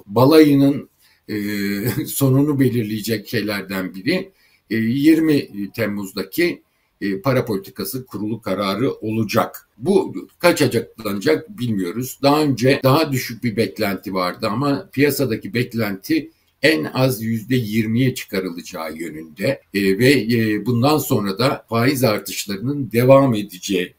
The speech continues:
yönünde bir piyasa beklentisi var. Cumhurbaşkanı buna ne diyecek bilemiyoruz. Bunun arkasından da Gaye Erkan'ın enflasyon,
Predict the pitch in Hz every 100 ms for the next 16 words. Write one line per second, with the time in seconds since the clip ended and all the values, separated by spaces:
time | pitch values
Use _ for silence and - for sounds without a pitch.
0 | _ _ - 131 117 107 98 147 156 -
1 | _ _ - 135 156 - 127 117 127 98
2 | 98 - 98 92 - 131 92 - 160 180
3 | 156 143 - 156 151 147 156 156 - _
4 | _ 117 143 139 139 104 170 180 - -
5 | - 127 131 95 80 - 95 - - 160
6 | 185 165 131 - 113 - 113 107 101 95
7 | 117 120 113 101 - 101 165 160 120 113
8 | 117 117 - 131 101